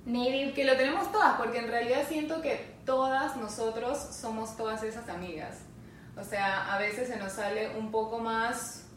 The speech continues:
Speaker 2: una, bueno, de repente no exactamente todas, pero yo totalmente me puedo ver como
Speaker 1: Explícame la desaparecida. ¿Quién es esa amiga desaparecida para ti? ¿Qué es lo que significa?
Speaker 2: La desaparecida.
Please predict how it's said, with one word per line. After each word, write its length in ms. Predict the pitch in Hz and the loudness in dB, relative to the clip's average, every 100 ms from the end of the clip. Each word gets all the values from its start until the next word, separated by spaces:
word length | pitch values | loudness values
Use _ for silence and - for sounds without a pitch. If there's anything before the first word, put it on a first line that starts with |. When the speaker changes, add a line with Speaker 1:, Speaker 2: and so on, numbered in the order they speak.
| - - - - - - | -20 -20 -20 -20 -16 -6
Speaker 2:
una, 340 | 226 226 233 | -4 -2 -2
bueno, 180 | 254 269 | -2 -2
de 120 | 233 | -2
repente 320 | 226 233 294 320 | -2 -2 -2 -2
no 220 | 294 294 | -4 -4
exactamente 640 | 285 - 254 254 247 247 233 | -6 -6 -8 -8 -8 -8 -6
todas, 320 | 233 202 190 - | -4 -2 -2 -4
pero 360 | - - - - - | -4 -4 -6 -10 -8
yo 280 | 220 208 220 | 0 6 6
totalmente 520 | 220 214 214 208 214 | 6 2 2 0 0
me 140 | 208 185 | 0 0
puedo 280 | 202 196 196 | 2 4 6
ver 300 | 196 196 214 | 6 4 2
como 200 | 202 277 | 2 4
Speaker 1:
Explícame 560 | 285 330 339 381 440 | 4 6 6 4 4
la 120 | 427 | 4
desaparecida. 800 | 285 - 233 220 202 226 220 196 - - | 6 4 2 2 -2 -2 -2 -2 -4 -2
¿Quién 240 | 294 302 | 2 4
es 320 | 320 370 370 359 | 6 6 4 4
esa 80 | |
amiga 260 | 311 302 311 | 4 4 4
desaparecida 760 | 330 320 240 202 - 233 240 240 | 4 2 0 0 -2 -2 0 0
para 240 | 214 202 | -2 -4
ti? 220 | - 208 - | -6 -8 -4
¿Qué 100 | 240 | 0
es 80 | 240 | 2
lo 160 | 285 285 | 2 2
que 160 | 285 285 | 0 -2
significa? 640 | 247 214 - 214 - - - - - - 196 | -4 -4 -4 -6 -6 -10 -12 -16 -18 -14 -8
Speaker 2:
La 80 | |
desaparecida. 1040 | 190 190 190 185 180 180 180 - 175 170 | -6 -6 -8 -10 -10 -10 -10 -12 -12 -12